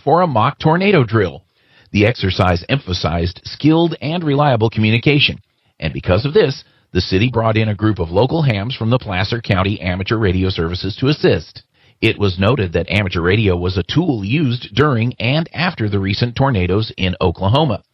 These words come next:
Roseville City officials say an F three tornado hit the Sacramento Valley in the last fifty years, so the potential for a large natural disaster of that sort remains. More is online at tiny U R L dot com slash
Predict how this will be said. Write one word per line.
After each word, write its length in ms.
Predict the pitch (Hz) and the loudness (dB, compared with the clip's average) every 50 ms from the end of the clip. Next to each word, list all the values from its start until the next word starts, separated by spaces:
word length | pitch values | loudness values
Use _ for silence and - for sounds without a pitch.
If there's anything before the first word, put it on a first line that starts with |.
| _ _ _ _ - - _ | _ _ _ _ -20 -14 _
Roseville 440 | - 107 110 107 92 95 101 92 87 | 0 2 2 2 2 0 0 0 0
City 280 | - 107 101 92 90 | 2 0 0 2 0
officials 440 | 90 - - 135 135 - 98 92 - | 0 0 0 0 0 0 -2 -4 -2
say 220 | - 98 92 92 | 0 0 0 0
an 100 | 90 87 - | 0 -2 0
F 200 | - 110 120 - | 0 -2 -2 -2
three 200 | - 110 110 107 | -4 -4 -4 -2
tornado 460 | - - 104 98 92 107 135 139 90 | 0 0 0 0 2 0 0 0 0
hit 160 | 87 90 104 - | 0 0 -2 -2
the 80 | - | -2
Sacramento 520 | 90 - 117 110 104 - 95 98 98 90 85 | -4 -2 -2 -2 0 -2 -2 0 0 0 0
Valley 320 | 92 107 139 170 143 110 | 0 0 0 0 -2 -2
in 60 | 107 | -2
the 60 | 104 | -2
last 300 | 101 110 113 110 110 - | 0 0 0 -2 -2 -4
fifty 260 | - 139 135 - - 139 | -2 -4 -4 0 0 0
years, 460 | 139 170 185 160 113 110 139 - - _ _ _ _ _ - | 2 2 2 2 0 -2 -6 -8 -10 _ _ _ _ _ -6
so 160 | - 175 185 | 0 0 0
the 80 | 170 165 | 0 0
potential 500 | 151 143 - - 185 202 185 - 175 160 | -4 -6 -2 -2 -2 -2 -2 -4 -4 -4
for 200 | - 139 135 117 | -2 -2 -2 -2
a 100 | 92 113 | 0 -2
large 500 | 113 113 123 147 156 165 165 170 151 120 - - | -2 -2 0 0 0 2 0 0 -4 -6 -8 -8
natural 520 | 85 90 95 104 127 139 - - 147 147 | -6 -2 0 0 0 0 -2 -2 -2 -2
disaster 540 | 139 135 135 127 127 113 110 107 - 107 104 | 0 0 0 2 2 2 2 0 -2 -2 -4
of 100 | 101 85 | -2 0
that 180 | 90 92 92 - | -2 -2 -2 -4
sort 320 | - - 90 95 110 - | -6 -6 -4 -4 -4 -4
remains. 580 | - 117 127 147 165 165 82 67 - - - - _ _ _ _ _ _ _ | -2 -2 0 0 0 -2 -2 -6 -10 -16 -20 -20 _ _ _ _ _ _ _
More 260 | - - 139 175 180 170 | -2 0 2 2 4 2
is 140 | 143 117 | 2 2
online 500 | 135 131 131 117 110 104 92 87 80 - | 2 2 2 0 0 -2 -2 -4 -6 -8
at 200 | - 92 - - | -6 -6 -6 -6
tiny 300 | - 98 101 95 95 92 | -2 -2 0 0 2 0
U 180 | 92 92 92 92 | 0 0 2 2
R 180 | 90 92 92 92 | 2 2 2 2
L 120 | 95 95 | 0 0
dot 260 | 92 101 92 92 101 | 0 0 -2 -2 -2
com 340 | - 120 127 151 170 190 185 _ _ _ - | -4 -2 -2 -2 -2 -4 -6 _ _ _ -16
slash 460 | - - 113 107 104 104 104 - | -8 -4 -2 0 2 2 0 -2